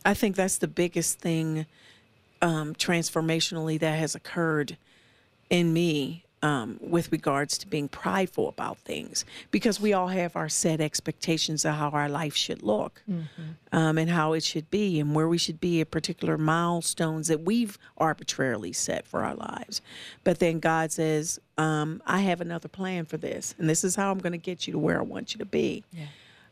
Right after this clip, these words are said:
Speaker 1: Um, and then if we trust God that he loves us and he said in his word, "I'll never leave you or forsake you, I hold you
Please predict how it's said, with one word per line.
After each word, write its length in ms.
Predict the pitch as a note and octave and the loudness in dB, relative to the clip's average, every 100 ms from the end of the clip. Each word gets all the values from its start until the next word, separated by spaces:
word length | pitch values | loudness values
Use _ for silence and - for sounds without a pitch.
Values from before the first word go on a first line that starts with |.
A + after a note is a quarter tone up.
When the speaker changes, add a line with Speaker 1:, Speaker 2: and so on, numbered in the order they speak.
| _ - | _ 0
Speaker 1:
Um, 300 | E3+ D#3 - | 2 2 2
and 180 | E3+ E3+ | 0 2
then 520 | E3 E3 D#3+ D#3 G3 - _ _ E3 - _ _ - | 2 2 0 -2 -6 -18 _ _ -18 -18 _ _ 2
if 220 | B3 D4+ | 2 0
we 280 | A3 B3 B3 | 0 2 2
trust 460 | - B3+ B3 - | 0 2 2 0
God 400 | F#3+ F3 D#3+ D#3 | 0 2 2 0
that 140 | D#3 D#3 | -2 -2
he 320 | G3+ G#3+ G#3+ | -2 0 0
loves 420 | G3+ A3+ G#3 E3 | 2 2 0 0
us 220 | C#3+ - | -2 0
and 100 | D#3 | 2
he 120 | E3 F3+ | 2 2
said 160 | G3 F#3 | 2 0
in 40 | |
his 140 | F#3 F#3 | -2 0
word, 300 | F#3 F3+ F3+ | 0 0 0
"I'll 160 | F3 | 0
never 320 | E3 F#3+ A3+ A3 | 0 0 2 2
leave 280 | A3 A3 | 2 0
you 140 | G3 F#3+ | 2 2
or 80 | F3 | 2
forsake 500 | F3 - G3+ F#3 F3 | -2 0 0 0 0
you, 100 | D3+ | 0
I 200 | D#3+ F3+ | 0 0
hold 300 | G#3+ A#3+ A3+ | 0 2 0
you 260 | E3+ C#3+ | 0 0